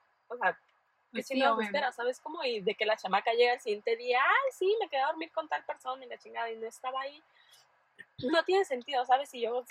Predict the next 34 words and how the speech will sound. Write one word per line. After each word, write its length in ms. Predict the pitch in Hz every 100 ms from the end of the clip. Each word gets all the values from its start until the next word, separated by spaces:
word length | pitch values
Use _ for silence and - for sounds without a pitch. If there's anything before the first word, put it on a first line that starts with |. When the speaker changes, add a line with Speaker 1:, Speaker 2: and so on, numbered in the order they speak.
| _ _ _ -
Speaker 1:
tampoco 420 | 294 294 - 277
quisiera 420 | 262 - 240 254
tener 300 | - 233 208
como 360 | - 262 240 - _ _ _ _ -
a 120 | 233
mi 200 | 226 202
hija 300 | - 233 - _ _ -
en 240 | 226 208
unas 360 | 202 202 214 -
situaciones 640 | 247 226 208 202 202 -
en 80 | 233
las 160 | 208
cuales 260 | - 190 196
yo 140 | 208
estuve 320 | 208 - 202 196
con 160 | 196
mi 60 | 185
mamá, 280 | 175 180 180 _ 202
este, 440 | 196 - _ 180
de 120 | 196
que 240 | - 202 - - _
discutiendo, 800 | 196 247 - - 220 208 202 220
mintiendo, 560 | 220 208 - 196 190 214
de 100 | 214
que 140 | 226
me 100 | 208
torció 540 | - 185 - 202 196
haciendo 460 | 196 - 196 185 185
esto 340 | 180 180 -
o 120 | 214 185
aquello, 440 | - 190 196 202
¿sabes 320 | - 190 -
cómo? 220 | 311 392 277
Speaker 2:
Ujú. 200 | 214